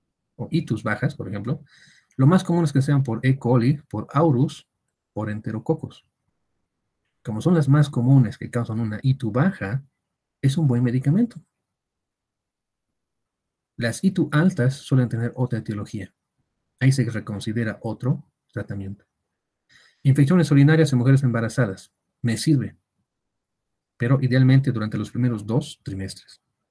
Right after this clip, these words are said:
Pacientes que presenten pielonefritis agudas no complicadas. Ahí está. Infecciones urinarias intrahospitalarias. ¿Cuándo? Cuando son infecciones urinarias recurrentes.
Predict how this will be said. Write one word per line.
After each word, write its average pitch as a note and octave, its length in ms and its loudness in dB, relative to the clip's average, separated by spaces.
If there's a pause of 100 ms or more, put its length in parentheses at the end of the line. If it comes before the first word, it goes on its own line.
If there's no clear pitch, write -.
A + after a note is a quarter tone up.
(640)
Pacientes C#3 320 2
que C3+ 100 2
presenten C3+ 400 4
pielonefritis A#2 600 -2
agudas B2+ 420 2
no A#2+ 140 -2
complicadas. G#2+ 720 -10 (1800)
Ahí A2+ 100 -4
está. C#3 360 -8 (800)
Infecciones C3+ 420 2
urinarias C#3+ 440 4
intrahospitalarias. C3+ 960 0 (320)
¿Cuándo? C#3+ 440 2
Cuando G#2 200 -8
son C#3 140 2
infecciones C3+ 540 2
urinarias A#2 500 -4 (100)
recurrentes. C3 640 -4